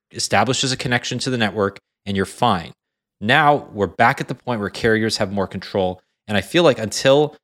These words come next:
they're regulated and forced to do it again,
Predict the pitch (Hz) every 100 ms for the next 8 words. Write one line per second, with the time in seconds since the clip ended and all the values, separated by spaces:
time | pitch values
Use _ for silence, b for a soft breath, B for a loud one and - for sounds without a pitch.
0 | _ 110 107 98 92 98 123 147 143 143
1 | 139 139 139 _ _ _ 104 - 113 113
2 | - - 147 156 151 190 147 117